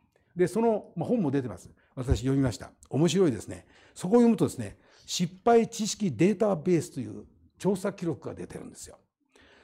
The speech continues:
そして大きく考えて、失敗の原因には大別してですね、三つ理由があるというんです。一つは人間的原因によるミスです。いわゆるヒューマンエラーと呼ばれるものですね。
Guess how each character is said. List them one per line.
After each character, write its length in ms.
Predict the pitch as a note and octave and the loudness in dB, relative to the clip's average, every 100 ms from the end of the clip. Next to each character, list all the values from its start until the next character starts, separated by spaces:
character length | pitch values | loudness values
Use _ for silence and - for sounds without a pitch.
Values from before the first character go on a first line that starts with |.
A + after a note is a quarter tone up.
| _ | _
そ 160 | - | -2
し 80 | E3 | -2
て 60 | - | 0
大 240 | A3+ C#4+ | 4 4
き 80 | - | 4
く 80 | G3 | 0
考 180 | C#3 C#3 B2 | 0 -2 -2
え 120 | A2+ | -4
て、 340 | C#3 D3+ A#2 - _ | 0 0 -2 -12 _
失 260 | - F#3+ - | -6 -6 -2
敗 160 | A3+ A#3 | 0 2
の 160 | A3+ | 0
原 140 | E3+ F#3+ | 2 2
因 300 | F3+ F3+ E3+ | 2 2 2
に 60 | |
は 220 | D#3 D3 - _ | 0 -2 -12 _
大 200 | - F#3 | -4 0
別 220 | F#3+ F#3+ - | 2 0 -2
し 20 | |
て 80 | B2+ | -8
で 40 | |
す 60 | - | -8
ね、 80 | G2+ | -8
三 180 | A2+ F#3 | -4 -4
つ 180 | - A#3+ | -4 -4
理 120 | A3 | -2
由 80 | G3+ | -2
が 100 | F3 | -2
あ 60 | |
る 60 | A#2 | -4
と 60 | |
い 40 | - | -14
う 20 | |
ん 40 | |
で 60 | - | -20
す。 20 | _ _ _ _ _ _ _ | _ _ _ _ _ _ _
一 160 | C4+ | -2
つ 100 | C4 | 0
は 220 | E3 B2+ - _ - | 0 -2 -8 _ -6
人 300 | C#3 A#3+ A#3+ | 0 2 2
間 200 | A#3 F#3+ | 0 -2
的 280 | F#3+ G3+ D3 | -4 -4 0
原 120 | E3+ | 0
因 240 | F3 E3+ | 0 -2
に 80 | D#3+ | -2
よ 100 | E3 | -4
る 160 | E3 F#3 | -4 -8
ミ 100 | C3+ | -12
ス 120 | A#2+ - | -12 -14
で 100 | - | -20
す。 100 | - _ | -20 _
い 60 | D3 | -10
わ 80 | A#2 | -10
ゆ 40 | |
る 40 | |
ヒ 160 | G#2 F3 | -10 -4
ュ 100 | F#3 | -2
ー 40 | |
マ 160 | F3 E3+ | 0 -2
ン 140 | D#3+ D#3 | -4 -6
エ 80 | C#3 | -8
ラ 180 | G2 - | -8 -14
ー 40 | - | -10
と 60 | |
呼 60 | C#3 | -8
ば 60 | - | -8
れ 60 | |
る 80 | F#2 | -12
も 60 | - | -16
の 80 | |
で 80 | - | -20
す 60 | - | -16
ね。 220 | G#2 G2+ | -16 -16